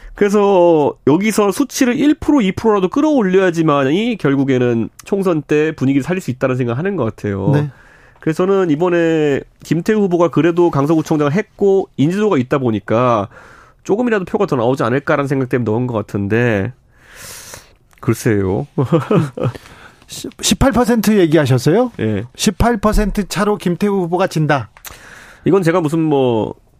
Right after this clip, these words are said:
Speaker 1: 그, 제가 뭐 무속이나 이런 걸 좋아하는 사람이 아니다 보니까
Speaker 2: 네.
Speaker 1: 제가 어디 의지해서 얘기하는 건 아니고요.
Speaker 2: 네.
Speaker 1: 저는 데이터를 보고 얘기 드리는 게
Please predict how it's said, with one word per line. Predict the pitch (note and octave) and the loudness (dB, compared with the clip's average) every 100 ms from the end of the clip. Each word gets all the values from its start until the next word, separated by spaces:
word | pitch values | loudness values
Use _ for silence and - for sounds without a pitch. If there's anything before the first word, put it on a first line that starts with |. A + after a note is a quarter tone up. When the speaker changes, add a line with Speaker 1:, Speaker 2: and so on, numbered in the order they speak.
| _ _ - | _ _ -4
Speaker 1:
그, | B2+ A2+ A2 G2+ G2 - _ - - _ | 0 2 2 0 -2 -8 _ -20 -20 _
제가 | C3+ C3 | -2 0
뭐 | A#2+ | 0
무속이나 | A#2 D3+ F3 E3 | 0 0 0 0
이런 | C#3 | 0
걸 | B2 | 0
좋아하는 | A#2+ B2 | 0 0
사람이 | A#2+ B2 | 0 -2
아니다 | A2 A2 A#2 | -2 -2 -2
보니까 | A2 G2 - | -4 -4 -2
Speaker 2:
네. | D3+ D3+ D#3 | -2 -2 -4
Speaker 1:
제가 | - A2+ | -4 -2
어디 | A#2 B2+ | 0 2
의지해서 | A#2 C#3+ D#3+ F3+ E3 | 2 2 2 0 2
얘기하는 | B2+ A#2 A#2+ | 0 0 -2
건 | D3+ | -4
아니고요. | A2+ G#2 G2 C3+ D#3+ | -6 -6 -4 -2 -2
Speaker 2:
네. | D#3 | -2
Speaker 1:
저는 | D#3+ A#2 | -2 0
데이터를 | C3 F3 G3 F#3+ | 0 0 0 0
보고 | E3+ D3+ | 0 0
얘기 | B2 A2+ | 0 0
드리는 | A2+ G#2+ G#2 | 0 0 0
게 | G#2 A2+ D#3 | 0 0 0